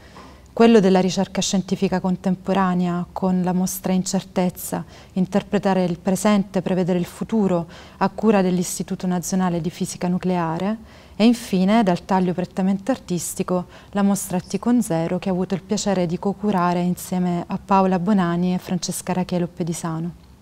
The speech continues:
La molteplicità dei linguaggi che caratterizza Tre Stazioni per Arte e Scienza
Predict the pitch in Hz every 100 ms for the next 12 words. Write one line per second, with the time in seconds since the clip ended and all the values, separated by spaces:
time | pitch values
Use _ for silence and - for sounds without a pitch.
0 | - - - - - - - - - -
1 | - 208 214 247 - 226 233 269 233 196
2 | 196 196 185 196 180 196 190 - 190 196
3 | - 180 - 185 190 - 190 185 190 185
4 | - 180 - 180 175 - 180